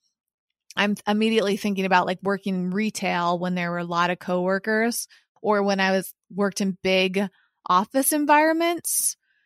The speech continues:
I think I'm typically someone that introduces myself to everybody, but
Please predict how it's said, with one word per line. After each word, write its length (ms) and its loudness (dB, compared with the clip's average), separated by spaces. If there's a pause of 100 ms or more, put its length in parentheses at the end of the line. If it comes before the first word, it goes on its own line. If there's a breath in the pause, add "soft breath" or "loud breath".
(680)
I 100 4
think 200 2
I'm 180 6
typically 520 2
someone 340 0
that 160 -2 (120)
introduces 560 -2
myself 460 0
to 120 -4
everybody, 560 0
but 260 0